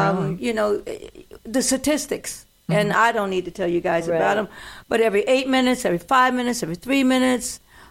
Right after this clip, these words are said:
Speaker 1: uh, a woman is being molested, uh, a young girl is being
Speaker 2: Yeah, there's a lot of
Speaker 1: raped,
Speaker 2: bad in the
Speaker 1: and,
Speaker 2: world.
Speaker 1: you know, and, uh, and then of course, m-, uh, a lot of young girls come from dysfunctional family. There's an absent dad, there's an absent mom.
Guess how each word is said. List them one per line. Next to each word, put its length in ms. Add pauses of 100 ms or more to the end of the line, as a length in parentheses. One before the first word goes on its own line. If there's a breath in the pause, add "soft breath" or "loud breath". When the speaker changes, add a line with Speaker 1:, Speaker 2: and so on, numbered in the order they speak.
(160)
Speaker 1:
uh, 300
a 80
woman 300
is 120
being 300
molested, 840
uh, 220
a 60
young 300
girl 440
is 500
being 380
Speaker 2:
Yeah, 80
there's 160
a 40
lot 120
of 40
Speaker 1:
raped, 160
Speaker 2:
bad 120
in 40
the 60
Speaker 1:
and, 100
Speaker 2:
world. 180 (280 loud breath)
Speaker 1:
you 100
know, 320
and, 640
uh, 260
and 160
then 80
of 80
course, 320
m-, 180
uh, 320
a 60
lot 220
of 100
young 240
girls 300
come 200
from 320
dysfunctional 680
family. 420
There's 220
an 80
absent 400
dad, 320
there's 160
an 100
absent 340
mom. 420